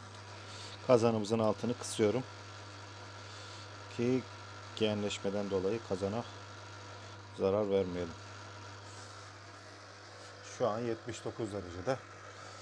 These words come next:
Kolon sıcaklığımız yetmiş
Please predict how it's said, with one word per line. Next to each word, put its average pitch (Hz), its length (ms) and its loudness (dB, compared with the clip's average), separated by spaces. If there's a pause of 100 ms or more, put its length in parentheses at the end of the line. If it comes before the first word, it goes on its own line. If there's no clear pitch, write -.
(460)
Kolon 123 240 8
sıcaklığımız 110 1000 -2 (480)
yetmiş 113 440 0